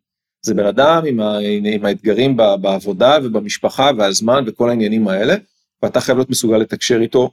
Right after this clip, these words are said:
on his terms, not on your terms. זה שלך יש עכשיו חלון בשבוע הבא לעשות איתו שיחת מכירה, זה טוב ויפה, אבל זה לא מעניין אותו. אז אני חושב שאנחנו נראה גם איזשהו convergence, ולא, ולא הבחנה דיכוטומית, לדעתי די מלאכותית, בין פי אל ג'י לאנטרפרייז,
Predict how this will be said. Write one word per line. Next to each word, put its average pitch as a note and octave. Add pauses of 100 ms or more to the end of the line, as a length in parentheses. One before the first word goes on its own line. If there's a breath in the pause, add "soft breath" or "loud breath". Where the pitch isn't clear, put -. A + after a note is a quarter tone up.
(100)
on A2+
his C3
terms, B2
not B2
on C3+
your B2+
terms. F2
זה G#2+
שלך B2
יש A#2
עכשיו A#2
חלון B2
בשבוע A2
הבא A#2+
לעשות A#2
איתו B2
שיחת B2
מכירה, C#3+ (320 soft breath)
זה A#2+
טוב D3
ויפה, B2+
אבל A#2
זה A2
לא B2
מעניין A#2
אותו. F#2+ (320)
אז G2
אני G#2
חושב C#3+
שאנחנו F3
נראה C3+
גם F3
איזשהו C#3
convergence, B2+
ולא, A#2 (200)
ולא B2
הבחנה D3
דיכוטומית, D3
לדעתי A2+
די B2+
מלאכותית, C3+
בין B2
פי C3+
אל C3
ג'י B2+
לאנטרפרייז, D3+